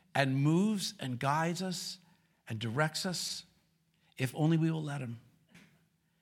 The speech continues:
And so, Lord, as we sit here together in this room as brothers and sisters in Christ, I pray, Lord, that you would move in us to be vigilant, to remove these hindrances of the world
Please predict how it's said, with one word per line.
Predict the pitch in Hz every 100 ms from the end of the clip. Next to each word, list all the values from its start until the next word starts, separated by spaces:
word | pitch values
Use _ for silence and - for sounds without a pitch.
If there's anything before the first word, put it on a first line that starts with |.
| _ _
And | 147
so, | 139 180
Lord, | 165 190 226
as | 190 143
we | 143
sit | - 208
here | - 208
together | 190 165 151 135 139
in | 135
this | 143 -
room | 117 113 113
as | 110
brothers | - 117 139 147
and | 135
sisters | - 139 - 131
in | 165
Christ, | - - 98 - - _ _ _ _ _ _ _ _ _
I | -
pray, | - 135
Lord, | 120 98 90 - - _ _ _ _ _ _ _ _ _ _ -
that | -
you | 120 151
would | 160
move | 143 151 160
in | 160 110
us | 95 - - - _ _ _
to | -
be | 110
vigilant, | 101 135 123 117 101 104
to | 110
remove | 107 104 117 143 160 160 147 139 - _ _ _ _ _ _ _ _ _ -
these | 131 -
hindrances | - 196 202 165 143 123 - 117 113 113 - - _ _ _ _ _ _ _ _ _ -
of | 123
the | 127
world | 117 127 127 113 -